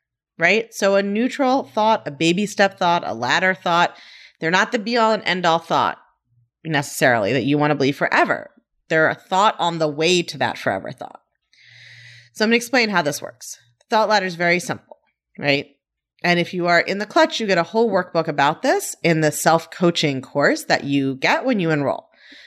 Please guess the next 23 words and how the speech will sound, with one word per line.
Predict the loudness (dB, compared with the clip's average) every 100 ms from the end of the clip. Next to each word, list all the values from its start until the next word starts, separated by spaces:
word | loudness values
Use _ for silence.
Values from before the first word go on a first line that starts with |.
| _ 0
But | 0 -2
if, | -8 -2
so | 0
if | 2
you're | 0
in | 2
the | 2
clutch, | 0 0
you | -2
can | 0
use | 2 2
your | 0
workbook | -2 -2 -4 -4
if | -6
you | -2
wanna | -2
be | -2 -6
kinda | -2 -2 0
working | -2 -4
along | -2 0 2 2
with | 2
this | -2 -2
episode. | -2 -4 -8 -10